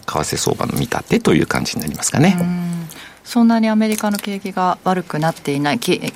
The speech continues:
Speaker 2: 金利上昇の影響が出てないっていうことになれば、それはソフトランディング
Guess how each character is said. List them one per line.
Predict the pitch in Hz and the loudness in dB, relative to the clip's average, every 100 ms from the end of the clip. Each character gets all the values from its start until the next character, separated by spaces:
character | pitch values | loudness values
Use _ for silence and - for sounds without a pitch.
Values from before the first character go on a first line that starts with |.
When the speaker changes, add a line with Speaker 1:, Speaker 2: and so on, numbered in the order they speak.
| - | -8
Speaker 2:
金 | - 165 160 | -4 0 0
利 | 151 147 143 | 0 -2 0
上 | 180 180 | 2 2
昇 | - 180 | 2 2
の | |
影 | 170 170 | 4 2
響 | 175 | 2
が | 165 | 2
出 | 240 | 2
て | 247 | 6
な | 254 302 | 6 6
い | |
っ | 277 | 2
て | 196 | 0
い | |
う | |
こ | 190 | 0
と | 185 156 | 0 0
に | 160 | 2
な | 208 | 2
れ | 185 | 2
ば、 | 240 226 160 | 4 4 2
そ | - | 2
れ | 185 | 2
は | 175 - - | 2 -2 -4
ソ | - 196 | 0 0
フ | - | 2
ト | 220 | 4
ラ | 220 | 6
ン | 208 | 6
デ | 170 | 4
ィ | 165 | 2
ン | |
グ | 151 143 131 | 2 2 0